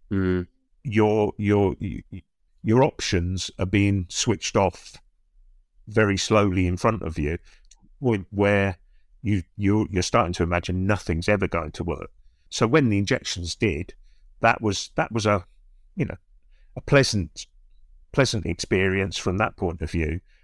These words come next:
Speaker 2: Um, and it did lift me. But, um, once you started to realise it wasn't something that you, you could realistically do for the rest of your life, then you start to go back down again.
Speaker 1: Yeah.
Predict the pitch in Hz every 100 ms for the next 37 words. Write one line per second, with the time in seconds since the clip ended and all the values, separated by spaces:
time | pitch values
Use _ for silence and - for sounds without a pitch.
0 | - 95 95 101 104 - 107 95 95 104
1 | - - 82 73 87 - _ - _ _
2 | - 101 - - - 107 104 104 104 95
3 | _ _ _ - 127 123 104 - 95 -
4 | 113 101 - 92 - 92 101 95 92 87
5 | - 104 98 98 87 - 92 82 87 85
6 | 92 87 87 82 _ _ _ - 87 90
7 | 101 98 92 90 - 92 - 87 82 90
8 | 80 82 80 90 - 90 85 87 87 76
9 | - - _ - - _ - 90 87 90
10 | 82 - 92 87 98 87 - 90 92 92
11 | 117 117 85 - - _ _ _ _ _
12 | _ - 101 98 95